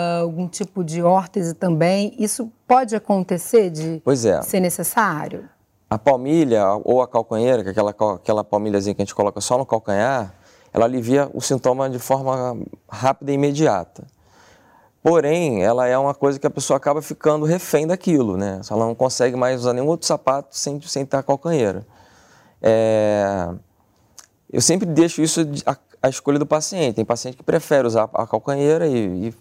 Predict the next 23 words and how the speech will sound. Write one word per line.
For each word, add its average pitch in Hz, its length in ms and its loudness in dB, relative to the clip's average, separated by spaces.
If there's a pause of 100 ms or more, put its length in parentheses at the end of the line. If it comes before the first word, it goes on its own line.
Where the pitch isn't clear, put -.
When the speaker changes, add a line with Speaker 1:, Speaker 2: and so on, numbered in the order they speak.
Speaker 2:
pronto, 135 460 0
e 139 40 -6
tá 123 140 -2
Speaker 1:
Porque 120 180 2
aí, 226 100 4
Speaker 2:
resolvido. 175 240 2
Speaker 1:
aí 226 60 2
não 240 120 0
sente 233 280 0
a 220 40 0
dor. 202 420 0 (240)
Speaker 2:
Que - 80 0
aí 127 60 6
Speaker 1:
Como - 100 0
Speaker 2:
diminui 156 260 2
a 170 60 4
dor, 165 180 0
não 175 80 2
sente 165 240 -2
dor 160 140 2
Speaker 1:
Uhum. 165 60 0
Speaker 2:
nenhuma 175 440 2
e, 208 340 0